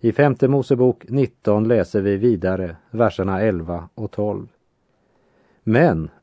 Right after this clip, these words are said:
om någon bär hat till sin nästa och lägger sig i försåt för honom och överfaller honom och slår honom till döds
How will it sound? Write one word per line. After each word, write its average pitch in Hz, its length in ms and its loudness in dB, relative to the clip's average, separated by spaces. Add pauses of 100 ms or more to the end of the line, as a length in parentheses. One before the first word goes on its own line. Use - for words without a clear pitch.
om 113 380 6
någon 113 520 2
bär 107 360 2
hat - 680 -6
till 143 160 -2
sin 92 280 -2
nästa - 500 -8 (480)
och 147 200 4
lägger 104 480 2
sig 104 500 -2
i 107 140 -2
försåt 131 760 -4
för 85 320 0
honom 85 420 -6 (400)
och 95 440 -2
överfaller 117 800 6
honom 127 360 0
och 135 260 -4
slår 98 460 -2
honom 117 340 -2
till 131 220 -2
döds - 540 -10